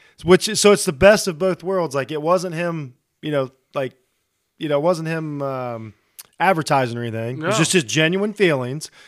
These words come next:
Speaker 1: about an area that we know a lot about.
Speaker 2: Yeah.
Speaker 1: And, uh, and then people genuinely being like, "Okay, maybe I can help." So nothing bad to say. Like,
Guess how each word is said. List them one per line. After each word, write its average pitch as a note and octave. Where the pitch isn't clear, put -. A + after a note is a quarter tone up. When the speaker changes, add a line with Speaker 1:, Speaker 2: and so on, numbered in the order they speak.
Speaker 1:
about C#3+
an C#3
area D#3+
that D3
we F3+
know C#3
a B2
lot C3+
about. A#2
Speaker 2:
Yeah. B2
Speaker 1:
And, D#3
uh, C#3+
and D#3+
then F3
people G3
genuinely E3+
being E3
like, D3+
"Okay, F#3+
maybe F3+
I F3+
can E3
help." D#3
So D#3
nothing F#3
bad F#3
to D#3
say. E3+
Like, D3